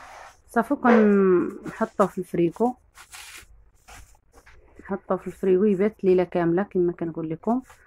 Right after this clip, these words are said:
صافي، ون-، غدا الصباح ن-، نرجعوا نوريكم كيف جا. صافي البنات، ها هو جبدناه من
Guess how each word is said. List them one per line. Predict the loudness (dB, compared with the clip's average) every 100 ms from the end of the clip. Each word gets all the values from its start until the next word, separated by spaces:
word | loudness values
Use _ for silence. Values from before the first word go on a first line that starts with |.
| _ _ _
صافي، | -6 0
ون-، | 2 4 4 4 2
غدا | -2 -2
الصباح | -4 -2 -2 2
ن-، | 2 0 -4 -4
نرجعوا | -4 -4 -2 0
نوريكم | 0 -4 -8 -4 -6
كيف | -6 -20 -20
جا. | -20 _ _ _ _ _ _ _ _ _ _ _ -14
صافي | -10 -6
البنات، | -2 2 2 0 -4
ها |
هو | -4 -6
جبدناه | -8 -12 -4 -4 -2
من | -2 -4 -6 -8 -12